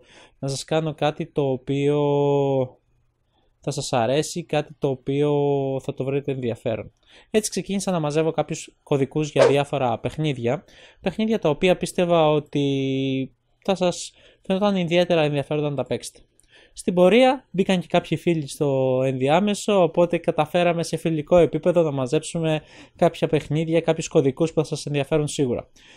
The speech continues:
Αλλά ας μην μακρηγορώ, ας περάσω κατευθείαν στο ζουμί.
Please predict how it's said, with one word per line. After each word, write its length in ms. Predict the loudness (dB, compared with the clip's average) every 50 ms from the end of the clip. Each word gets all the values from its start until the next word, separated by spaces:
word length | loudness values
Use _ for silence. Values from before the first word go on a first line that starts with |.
| -20 _ _ _ _ _
Αλλά 340 | 2 4 4 6 4 4 2 -2
ας 140 | -4 -2 2
μην 120 | 4 4
μακρηγορώ, 500 | 4 4 2 0 0 0 2 4 4 6
ας 140 | 4 4 2
περάσω 260 | 0 -2 -2 -4 -6
κατευθείαν 640 | -6 -4 -4 -4 -2 -2 -4 -2 0 2 2 4 2
στο 180 | 2 0 -2 -2
ζουμί. 380 | -2 -2 -2 -2 -2 -4 -6